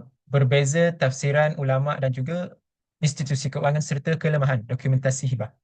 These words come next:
Selain itu, salah faham masyarakat terhadap konsep hibah dan faraid menyebabkan s-, waris sering mempertikaikan kesahihan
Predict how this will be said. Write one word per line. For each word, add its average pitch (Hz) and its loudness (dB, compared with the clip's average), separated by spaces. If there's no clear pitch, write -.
Selain 170 4
itu, 226 -6
salah 160 2
faham 175 4
masyarakat 156 2
terhadap 147 -2
konsep 143 -4
hibah 143 0
dan 139 4
faraid 135 2
menyebabkan 135 0
s-, - -10
waris 160 2
sering 151 0
mempertikaikan 135 0
kesahihan 147 -2